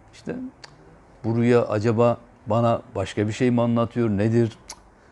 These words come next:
Onun üzerinde, rüya üzerinde kafa yormaya başladı,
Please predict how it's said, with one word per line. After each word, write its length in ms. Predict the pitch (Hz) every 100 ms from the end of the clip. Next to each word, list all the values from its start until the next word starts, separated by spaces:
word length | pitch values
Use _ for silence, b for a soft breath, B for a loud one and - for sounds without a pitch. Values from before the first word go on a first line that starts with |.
| b b -
Onun 200 | 127 185
üzerinde, 580 | 165 123 117 104 98 120
rüya 320 | 107 110 147
üzerinde 380 | 123 107 107 135
kafa 300 | - 110 117
yormaya 420 | 107 107 104 107
başladı, 360 | 87 85 87